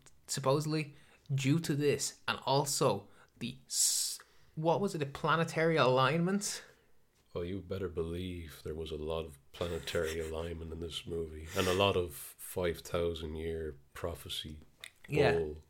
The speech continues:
Speaker 1: <laughs> So the planetary alignment, every five thousand years, they would align in a certain way, and if they activated this eye,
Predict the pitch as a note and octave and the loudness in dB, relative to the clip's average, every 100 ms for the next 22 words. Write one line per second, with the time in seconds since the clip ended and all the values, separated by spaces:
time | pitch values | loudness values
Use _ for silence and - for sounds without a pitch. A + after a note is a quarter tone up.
0 | - - - A4 G#4 D4+ D4+ - - D#3 | -4 -4 -2 -4 -4 -2 4 4 4 0
1 | D3+ D3 F3+ G3 G3+ G3 F3 D#3+ C3+ B2+ | 2 0 0 0 2 2 4 6 6 4
2 | C3 F#2 G#2+ - - - - C3+ - - | 2 0 -6 -10 -18 -18 -12 -12 -12 -2
3 | C3+ C#3 D#3 C#3 C#3+ C3+ C#3 C#3 C3+ C3 | 2 4 2 0 4 4 6 6 6 6
4 | A#2 A2+ G2+ - - A#2+ - G#2 G#2+ G#2+ | 2 2 0 -2 -10 -14 -2 2 4 4
5 | B2 C#3+ D3+ C3 - D#3 A2+ G#2 F#2 B2+ | 4 4 2 -2 -2 -4 -2 0 0 0
6 | - A2 G#2+ B2+ - B2 C3+ C#3+ C3+ A#2 | -4 -6 -2 -4 0 0 0 0 2 2
7 | G#2 B2+ - - - - A2 A#2+ C3+ D#3 | 0 -4 -6 -12 -20 -4 2 4 6 4
8 | D3+ | -2